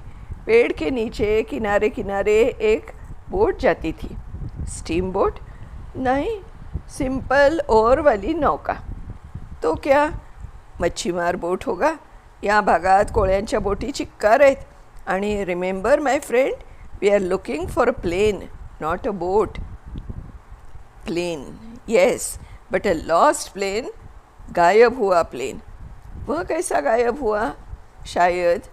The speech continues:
वह क्रॅश भी हुआ होगा."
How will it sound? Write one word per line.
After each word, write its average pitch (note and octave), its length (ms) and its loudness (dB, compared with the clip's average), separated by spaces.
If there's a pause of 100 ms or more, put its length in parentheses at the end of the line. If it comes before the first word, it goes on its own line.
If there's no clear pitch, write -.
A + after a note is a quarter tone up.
(320)
वह F#3+ 300 2 (380)
क्रॅश D#3+ 440 0
भी E4 100 2
हुआ C#4 240 4
होगा." G#3 340 0